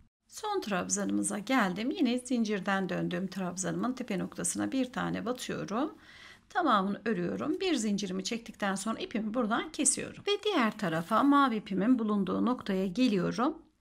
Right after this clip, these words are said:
Kırmızımızın en üst noktasına gelerek tığımın ucunu girdiriyorum. Mavi ipimi geçiriyorum. Bir, iki, üç.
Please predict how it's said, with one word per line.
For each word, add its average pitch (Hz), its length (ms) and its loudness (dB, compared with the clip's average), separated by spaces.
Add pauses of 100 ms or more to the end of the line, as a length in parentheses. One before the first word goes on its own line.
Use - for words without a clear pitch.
(2000)
Kırmızımızın 233 840 2
en 311 160 -2
üst - 220 -4
noktasına 202 600 0
gelerek 214 480 0
tığımın 208 340 -2
ucunu 196 360 -2
girdiriyorum. 214 800 0
Mavi 269 300 4
ipimi 196 380 -2
geçiriyorum. 247 840 0
Bir, 180 600 -2 (120)
iki, 254 760 -2
üç. - 320 -2